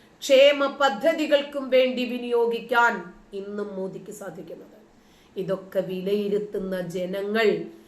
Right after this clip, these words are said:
വ്യാജ ഗാന്ധിയുടെ ഇത്തരം ആരോപണങ്ങളെ സംബന്ധിച്ച്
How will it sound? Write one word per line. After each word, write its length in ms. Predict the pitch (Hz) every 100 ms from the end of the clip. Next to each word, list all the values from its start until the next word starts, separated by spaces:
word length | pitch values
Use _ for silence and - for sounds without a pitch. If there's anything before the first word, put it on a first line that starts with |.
| _ _ 170
വ്യാജ 580 | 202 220 233 247 185
ഗാന്ധിയുടെ 880 | 247 233 240 254 285 214 269 269 262
ഇത്തരം 600 | 262 254 - 269 262 262 -
ആരോപണങ്ങളെ 1200 | 247 254 269 262 269 269 269 262 254 254 240 233
സംബന്ധിച്ച് 720 | 240 220 220 214 - 233 190